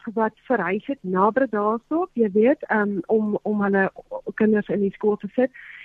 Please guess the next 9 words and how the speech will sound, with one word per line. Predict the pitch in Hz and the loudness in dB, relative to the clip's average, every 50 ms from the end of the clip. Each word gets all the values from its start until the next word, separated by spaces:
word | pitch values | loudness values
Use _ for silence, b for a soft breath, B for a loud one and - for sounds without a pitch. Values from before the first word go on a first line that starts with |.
| B B B | B B B
En | 220 226 220 | 6 6 8
dan | 208 208 196 208 240 | 8 8 8 8 8
het | 262 269 - | 6 4 4
ons, | - 226 240 240 240 226 - _ | 4 4 6 6 4 2 -2 _
ehm, | - - 220 220 214 214 214 214 214 208 208 196 - _ - - - _ | -2 0 2 4 4 4 4 4 2 2 0 -4 -6 _ -20 -20 -18 _
baie | 214 185 214 208 214 233 254 262 226 214 | -4 2 4 6 8 8 8 8 8 6
gelukkig | - - - 208 190 196 262 320 339 - - 160 - - | 2 2 4 4 6 8 8 8 8 6 2 0 0 0
navraag | 202 208 214 220 233 226 - - 254 247 240 233 - | 2 4 4 4 4 4 2 2 4 4 4 2 2
van, | _ 240 233 226 233 226 | _ 2 2 2 0 -2